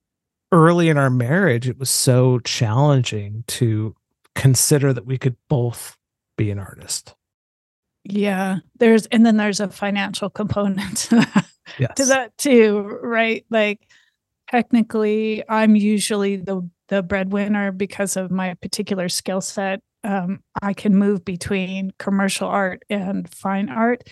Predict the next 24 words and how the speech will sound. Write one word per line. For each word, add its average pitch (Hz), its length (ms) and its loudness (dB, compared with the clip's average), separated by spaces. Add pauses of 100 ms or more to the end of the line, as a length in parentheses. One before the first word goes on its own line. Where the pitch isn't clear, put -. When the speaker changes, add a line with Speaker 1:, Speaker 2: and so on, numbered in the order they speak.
(480)
Speaker 2:
whereas 214 560 2
my 202 140 0
husband, 202 500 0
he's - 400 -2 (200)
pretty 220 160 4
much 185 420 -2 (100)
fine 180 260 -4
art. 175 320 -10 (640)
Yeah, 220 160 4
it 233 80 0
can 262 160 6
be 254 120 0
complicated. 196 880 -4 (120)
I 214 140 2
think 214 280 2 (140)
you 202 380 -2
need 185 360 -2
super, 190 1000 -4
super 180 460 -10
good 175 360 -10 (100)
communication - 840 -4
<laughs> - 0 -
skills. - 920 -2
Speaker 1:
Yes. - 460 0